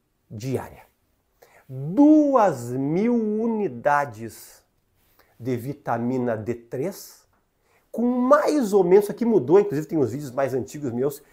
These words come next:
que eu dizia uma dose mais elevada de vitamina K dois, mas nos últimos estudos sugeriu que poderia ser trinta e oito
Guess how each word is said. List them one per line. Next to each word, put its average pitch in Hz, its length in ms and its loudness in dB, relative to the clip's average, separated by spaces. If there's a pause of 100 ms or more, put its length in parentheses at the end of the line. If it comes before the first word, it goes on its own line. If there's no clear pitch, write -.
(160)
que - 80 -10
eu 127 40 -2
dizia 113 260 -4
uma 131 160 0
dose 123 240 -2
mais 120 160 -4
elevada 120 400 -4
de 113 100 -10
vitamina 113 600 -6 (420)
K 123 140 -2
dois, 117 520 -4 (300)
mas 123 220 -2
nos 123 120 -2
últimos 156 640 -2 (160)
estudos 151 360 -12
sugeriu 127 380 -4
que 156 100 -12
poderia 131 340 -4
ser - 320 -12
trinta 233 320 -4
e 143 100 -2
oito 170 400 0